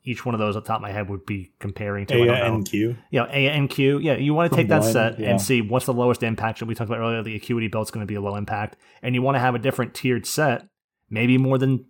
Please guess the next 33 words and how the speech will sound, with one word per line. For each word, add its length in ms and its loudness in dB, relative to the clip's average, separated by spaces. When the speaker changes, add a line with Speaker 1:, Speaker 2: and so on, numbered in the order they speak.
Speaker 1:
one, 720 -2
to 80 -6
have, 180 -6
like, 180 -4
w-, 300 -8
normal, 560 0
you 140 -8
know, 160 -4
some 180 -8
accuracy 380 -2
and 80 -2
then 80 -4
a 40 -4
lot 160 -2
of 120 -4
accuracy, 580 -6
and 160 -2
you 100 2
wanna 320 0
mess 360 -4
around 340 -2
to 80 -6
see 280 0
Speaker 2:
Sorcerer's 200 0
Speaker 1:
where 140 0
Speaker 2:
Cult. 60 -12
Speaker 1:
things 260 0
fit, 360 0
and 140 -8
then 80 -6
you 120 -2
can 140 -4
kinda, 480 -4